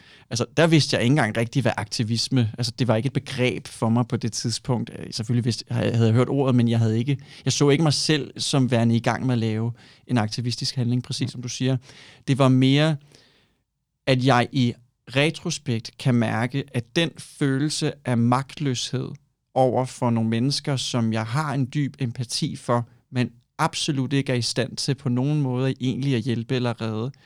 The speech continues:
Speaker 1: det bryder jeg mig ikke om. Og det er måske sådan en kontrolmenneske-ting, men jeg bryder mig ikke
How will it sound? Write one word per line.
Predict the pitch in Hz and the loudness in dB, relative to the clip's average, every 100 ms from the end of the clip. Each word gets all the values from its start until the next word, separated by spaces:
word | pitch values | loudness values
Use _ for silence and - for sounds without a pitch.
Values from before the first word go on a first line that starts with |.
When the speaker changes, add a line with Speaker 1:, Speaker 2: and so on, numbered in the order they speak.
| _ _ _ _ _ - | _ _ _ _ _ -10
Speaker 1:
det | 139 | -2
bryder | 143 143 | 4 4
jeg | 131 | 4
mig | 139 | 0
ikke | 147 | 0
om. | 143 131 - _ _ - | 0 0 -4 _ _ -16
Og | 135 | 0
det | 147 | 2
er | |
måske | 135 156 143 | 2 0 0
sådan | 147 | 0
en | |
kontrolmenneske-ting, | 135 113 - 156 190 175 - 139 - 123 | 0 -4 0 0 2 -2 -2 -4 -4 0
men | 127 | 0
jeg | - | 0
bryder | 127 | 0
mig | 127 | 2
ikke | 160 | 0